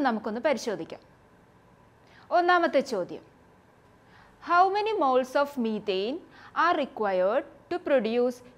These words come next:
twenty-two gram carbon dioxide after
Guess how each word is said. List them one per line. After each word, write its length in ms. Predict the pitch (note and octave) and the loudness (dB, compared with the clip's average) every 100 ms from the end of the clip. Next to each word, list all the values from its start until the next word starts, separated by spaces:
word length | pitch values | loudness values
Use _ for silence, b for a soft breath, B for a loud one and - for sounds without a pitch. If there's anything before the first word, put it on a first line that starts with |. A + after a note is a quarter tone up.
| - | -2
twenty-two 560 | C#4 C#4+ E4+ E4 F#4 G4 B3+ | 0 2 0 0 0 0 2
gram 260 | C4 C#4+ G#4 - | 2 2 2 0
carbon 380 | B3 G#3 F#3+ A3 G#3+ | 2 2 0 -4 -2
dioxide 640 | G3 F#3 - A3 A#3+ F4+ - B - G3+ | -2 -4 -6 0 0 0 -6 B -6 -6
after 280 | - C4+ | -4 -2